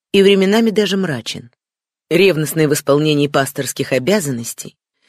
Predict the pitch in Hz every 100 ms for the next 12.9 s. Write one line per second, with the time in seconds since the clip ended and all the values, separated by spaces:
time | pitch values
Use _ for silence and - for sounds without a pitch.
0 | _ _ 156 180 175 175 180 190 - 160
1 | 160 - 147 156 - 151 143 180 220 -
2 | 185 - _ _ _ _ _ - 220 220
3 | 220 214 233 214 214 208 208 - _ -
4 | 226 226 214 190 196 170 170 175 151 -
5 | 127 _ - - _ - 165 160 131 175
6 | 180 160 156 147 143 - 151 - 226 214
7 | - 147 135 117 _ _ _ _ _ -
8 | 165 160 233 240 196 214 175 190 220 214
9 | 214 190 180 - 220 - 190 202 196 175
10 | 170 165 156 196 240 180 190 165 - 202
11 | 208 208 190 165 151 185 170 165 170 156
12 | 160 - 156 156 151 - 113 - 104